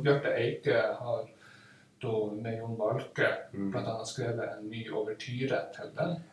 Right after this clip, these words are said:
Speaker 1: eh, og så har han satt sammen med, med en del annen musikk og Purcell og sånt, eh, som er lagt til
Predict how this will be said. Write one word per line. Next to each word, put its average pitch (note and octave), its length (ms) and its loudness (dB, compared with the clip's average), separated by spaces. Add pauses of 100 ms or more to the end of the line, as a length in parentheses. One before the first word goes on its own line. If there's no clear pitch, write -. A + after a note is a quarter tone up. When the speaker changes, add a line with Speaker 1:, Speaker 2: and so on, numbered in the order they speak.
(200)
Speaker 1:
eh, A#2+ 340 0
og - 100 -4
så - 340 0 (340)
har B2 160 4
han - 140 2
satt - 260 -2
sammen A#2 560 0
med, G#2 320 -8 (280)
med - 360 -10 (840)
en A#2+ 140 -4
del A#2+ 280 0
annen C3 320 -2 (200)
musikk - 380 -8
og - 120 -20
Purcell - 280 -8
og - 160 -12
sånt, - 400 -12
eh, - 100 -16
som - 180 -12
er - 60 -12
lagt - 440 -12
til - 180 -8